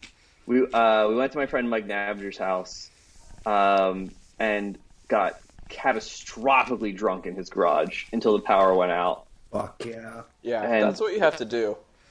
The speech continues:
Speaker 3: The fir-, the first time I ever took acid is 'cause it snowed so bad in,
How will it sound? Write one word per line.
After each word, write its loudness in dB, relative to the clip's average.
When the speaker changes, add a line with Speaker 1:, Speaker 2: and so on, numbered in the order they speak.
Speaker 3:
The 0
fir-, 0
the -2
first -2
time -2
I -2
ever 0
took -8
acid -4
is -4
'cause -6
it -4
snowed -4
so -2
bad 4
in, -10